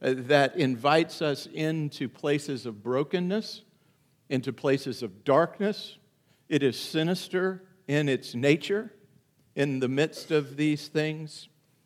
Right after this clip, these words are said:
But even in the midst of all of these moral ambiguities, all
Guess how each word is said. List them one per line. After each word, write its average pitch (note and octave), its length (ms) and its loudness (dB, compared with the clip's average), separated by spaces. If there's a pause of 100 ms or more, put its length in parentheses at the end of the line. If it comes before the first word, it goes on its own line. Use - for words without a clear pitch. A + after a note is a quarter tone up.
(600)
But C#3 180 2
even F3 400 0
in D#3+ 100 -2
the C#3 80 0
midst C#3 460 -2
of A#2+ 100 -2
all C#3 340 0
of C3+ 140 -2
these C3+ 220 -4
moral C3 420 -4
ambiguities, A2 880 -4
all C3+ 640 -2